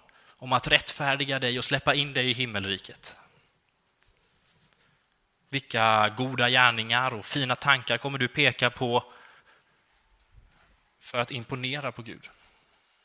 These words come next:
Hur mycket du hjälpt till i kyrkan? Hur du tagit hand om din familj? Eller att du egentligen aldrig gjort något riktigt avskyvärt i dina egna ögon?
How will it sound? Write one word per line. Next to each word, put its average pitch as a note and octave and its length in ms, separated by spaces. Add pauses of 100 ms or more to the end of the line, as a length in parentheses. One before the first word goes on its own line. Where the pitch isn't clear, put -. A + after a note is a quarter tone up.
(1500)
Hur B2 80
mycket A2+ 240
du A2 60
hjälpt G#2+ 200
till G2+ 160
i G2+ 40
kyrkan? G2+ 440 (1900)
Hur C#3 100
du C3+ 60
tagit C3 320
hand A2+ 200
om G#2+ 80
din G2 140
familj? G2+ 520 (1400)
Eller D#3+ 220
att E3 200
du E3+ 160
egentligen D3 480
aldrig D#3 380
gjort C3 200
något B2+ 200
riktigt - 380
avskyvärt G2+ 840
i A#2+ 100
dina G#2 300
egna F#2+ 160
ögon? F#2 280